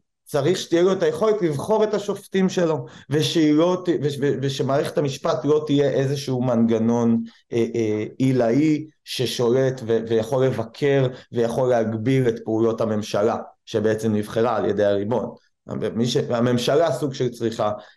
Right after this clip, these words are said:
אה, אה, שיהיה לה יותר כוח על מערכת המשפט,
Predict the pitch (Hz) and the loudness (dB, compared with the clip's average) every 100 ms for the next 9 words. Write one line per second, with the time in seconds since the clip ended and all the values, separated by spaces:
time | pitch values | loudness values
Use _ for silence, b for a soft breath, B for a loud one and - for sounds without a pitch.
0 | _ 113 110 104 101 - 135 135 113 117 | _ -2 -2 -2 -2 0 2 2 0 0
1 | 139 117 - 139 123 120 113 110 113 117 | 0 -2 -2 -2 0 -2 0 0 -2 -2
2 | 117 113 107 - - - - | -4 -4 -4 -6 -8 -8 -16